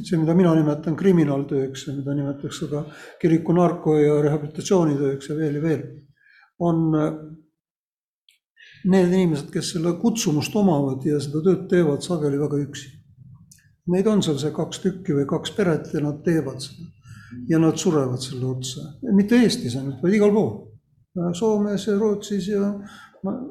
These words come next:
ma kuulun ühte organisatsiooni, Prison Fellowship International. Olen siis nii-öelda Eesti o-, esindaja. Ja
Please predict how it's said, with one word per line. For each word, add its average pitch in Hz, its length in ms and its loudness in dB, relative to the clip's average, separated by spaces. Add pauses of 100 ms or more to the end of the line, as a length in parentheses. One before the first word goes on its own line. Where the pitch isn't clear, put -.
(200)
ma 185 160 -4
kuulun 202 380 4
ühte 170 180 -2
organisatsiooni, 175 720 0
Prison 175 400 -2
Fellowship 151 640 -2
International. 151 680 -10 (680)
Olen 143 160 0
siis 143 160 -6
nii-öelda 147 320 2
Eesti 147 320 -2
o-, 220 140 0 (100)
esindaja. 156 480 0 (880)
Ja 151 140 2